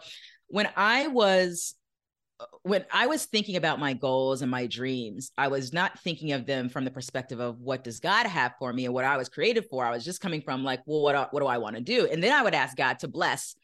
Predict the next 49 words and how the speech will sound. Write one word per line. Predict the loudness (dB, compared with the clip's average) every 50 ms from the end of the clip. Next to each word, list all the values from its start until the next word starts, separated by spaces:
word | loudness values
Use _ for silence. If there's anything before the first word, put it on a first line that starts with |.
| _ _ _ _
you | -6 -4
know, | -2 0 0 -2 -2 0
my | 0 0 0
plans | 0 0 0 2 2 2 0 0 0
and | 0 0 0 -2 -2
my | -2 -2 -2
dreams, | 0 0 -2 -2 -2 -2 -2 -2
right? | 0 0 0 0 -2 -6 -14 -20 -20 -20 -16 -6
So | -2 0 2
I | 4 4
would | 4 4 4
do | 2 0 0
that, | 0 0
like, | 0 0 0
every | 0 0 0 0 0
January. | 0 0 -2 -2 -2 -2 -2 -2 -2 -2 -4 -6 -10 _ _ _ _ _ _ _ 0
And | 2 4 4
this | 4 4 2
particular | 0 -4 -6 -6 -6 -6 -6 -4 -4 -2
year, | 0 0 0 0
this | 0 -2
was | -2 -2 -2 -2 -4 -8 -10 -12 -10
twenty, | -6 -4 -2 -2 -2 -2 -4 -6 -10 _ -2
uh, | -2 -2 -2 -2
two | -4 -6 -2
thousand | 0 0 0 2 0 -2
and | 0 0
nine, | 0 -2 -2 -4 -10 -16 -18 -20 -20 -20 -20 -20 -20 -20 _ _ _ _
I'm | 2 2 4 4 2
doing | 2 2 2 4
what | 4 4
I | 4 4
normally | 4 2 0 0 -2 -4 0
did | 0 2 2
in | 2 0
January. | -2 -2 -2 -4 -4 -4 -4 -2 -2 -2 -4 -6 -8 -12 _ _ _ _ _ _
And | -4 -2 -2
for | -2
the | -2 -2
first | -2 -2 -2 -4 -4 -6 -8 -8
time, | -8 -6 -4 -2 -2 -2 -2 -4 -6 -6 -6
I | -4 -2 -2 -2 -2
heard, | -4 -6 -4 -2 0 2 2 2 2 0 -2 -4 -10 _ _ _ _ _ _ -6
like, | -4 -4
a | -2
voice | 0 0 0 0 0
back | 0 0 0 0 0 -4 -12
to | -14 -16
me. | -14 -16 -18